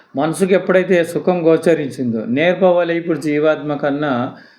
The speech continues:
నేర్పు ఎరిగినచో అది మరవకుండా జపించునన్నా. ఎప్పుడైతే మనకు అలవాటు చేసినామో అది దాని లోపల సుఖం తెలిసిందో, అప్పుడు దాంట్లో సుఖం తెలిసినప్పుడు మనసుకు హాయిగా గోచరించినప్పుడు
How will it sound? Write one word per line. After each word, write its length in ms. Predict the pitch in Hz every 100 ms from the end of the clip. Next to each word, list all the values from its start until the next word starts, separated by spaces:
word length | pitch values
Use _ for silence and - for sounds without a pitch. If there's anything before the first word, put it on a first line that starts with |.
| _ 131
నేర్పు 340 | 123 139 135
ఎరిగినచో 540 | 135 139 170 180 170 156
అది 160 | 135
మరవకుండా 600 | 123 127 143 160 165 156
జపించునన్నా. 960 | 135 123 151 143 143 123 110 110 107 104
ఎప్పుడైతే 400 | 123 127 147 139
మనకు 320 | 143 123 123 120
అలవాటు 440 | 123 151 160 160
చేసినామో 560 | 135 - 120 123 175 185 - - -
అది 280 | 120 127 131
దాని 300 | 123 127 131
లోపల 240 | 127 127
సుఖం 400 | 127 - 156 196
తెలిసిందో, 840 | 175 147 143 143 160 135 139 190 - - - -
అప్పుడు 340 | 117 123 180 175
దాంట్లో 440 | 156 143 143 135
సుఖం 380 | - 147 185 170
తెలిసినప్పుడు 580 | 160 147 151 147 160 170
మనసుకు 540 | 143 139 143 160 151
హాయిగా 380 | 135 139 160 143
గోచరించినప్పుడు 960 | 139 139 139 135 135 135 120 147 170